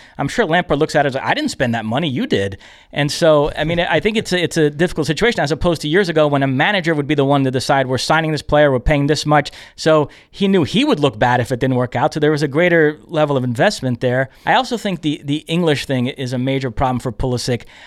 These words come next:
When he's pitted against Willian and Pedro, then the sentiment runs in his favor. But when he's pitted against Mason Mount or Hudson-Odoi, as he's soon going to be, then the sentiment is gonna run against him because they're gonna wanna see those un-, young English players on the field.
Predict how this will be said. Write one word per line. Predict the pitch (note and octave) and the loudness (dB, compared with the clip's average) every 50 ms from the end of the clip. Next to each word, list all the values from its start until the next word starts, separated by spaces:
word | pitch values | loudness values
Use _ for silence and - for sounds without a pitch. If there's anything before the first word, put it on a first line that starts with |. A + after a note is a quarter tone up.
| - | -10
When | - E3 F3+ F#3 | -4 -2 0 2
he's | F#3 F3+ - | 2 0 0
pitted | - - - C4 C#4+ B3 | 0 0 0 2 2 0
against | B3 G3+ G3+ G3 E3 - | 0 0 0 0 -2 -2
Willian | C#3 B2+ C3+ D3 E3+ E3+ E3+ E3+ D#3+ | -2 0 2 2 2 2 0 -2 -2
and | - C#3+ C3 A#2+ | -2 -4 -4 -4
Pedro, | - - D3 D3+ D3 B2 B2 A#2 A#2 | -2 0 0 0 0 0 -2 -2 -2
then | C3+ D3+ | -2 -2
the | D#3+ C#3 | -2 -2
sentiment | - - - E3+ E3 D#3 C#3+ C#3 C3+ | -2 -2 0 0 0 0 -2 -2 -2
runs | C3 C#3 C#3 C3 A#2 | -2 -2 0 0 0
in | B2 | -2
his | A2+ B2+ D3+ C#3+ | -2 -2 -4 -4
favor. | - - B2+ A#2 A2 G#2 G#2+ G#2+ - - - - - | -4 -2 -2 -2 -2 -2 -6 -8 -8 -10 -14 -8 -4
But | C3+ C3+ | -2 0
when | D3 D#3+ | 0 0
he's | D3+ - | 0 -2
pitted | - - - G#3+ G#3+ G3 | 0 0 2 2 2 0
against | F#3 D#3+ E3+ D3+ - - | 0 0 0 -2 -2 0
Mason | C3 C#3 D#3 F3 E3+ - D#3 C#3+ | 0 0 0 0 0 -2 -2 0
Mount | C#3 C#3 D3 D3+ D3 - | 0 2 2 2 0 -2
or | - C3 C3 B2+ A#2 - - - _ _ | -2 0 0 0 0 -4 -8 -20 _ _
Hudson-Odoi, | - - F3 E3+ - D#3 C#3 B2+ A#2+ C#3+ D#3+ E3 C3+ | -2 0 0 0 0 -2 -2 0 2 4 4 4 4
as | B2 A#2+ | 2 0
he's | C3 A#2 - | -2 -4 -4
soon | - D3 C#3+ C3+ | -4 -2 -2 0
going | B2 C3 C3+ C3+ C3 | 2 2 2 2 0
to | - B2+ | -2 -4
be, | A#2+ A#2+ B2 B2 A#2 - - - - - - | -4 -2 -2 -2 -4 -6 -12 -20 -20 -20 -6
then | C3 D3+ F3+ A3 A3 | 0 2 2 2 2
the | G3+ | 0
sentiment | F3+ - F#3+ E3+ E3 D#3+ D3 | -2 0 0 0 0 -2 -2
is | C#3 A#2 | -2 -2
gonna | D3 C#3+ C3+ | -2 0 0
run | C3 C#3 C3 | 2 0 0
against | A#2+ G#2+ C3 C#3+ C3+ - | 0 0 -2 -2 -2 -2
him | B2 | -4
because | A#2 A#2+ A2 - B2+ B2 A#2+ A#2 A2+ - - - - _ | -4 -4 -2 -2 -2 -2 -2 -4 -6 -10 -14 -18 -16 _
they're | - B2+ D3+ | -2 0 0
gonna | E3+ G3 F3+ | 2 2 2
wanna | E3+ E3 D3+ C#3 | 2 2 2 2
see | - - D#3+ D3+ | 0 -2 -2 0
those | C3 C3 B2 A#2+ | 2 2 0 0
un-, | D3+ D3 C#3 C#3+ C#3+ - | 0 -2 -2 -2 -4 -4
young | D3 C3 A#2+ C#3 C#3+ C#3 | -4 0 0 2 2 2
English | D3 C#3+ B2+ A2+ - | 2 0 0 -2 -2
players | - C3+ B2+ B2 A#2 | -2 0 0 2 2
on | B2+ A#2+ A2+ | 0 0 0
the | A2+ | -2
field. | - - D#3 D3 C3 A#2+ A#2+ A#2 | -2 0 0 2 2 2 0 -2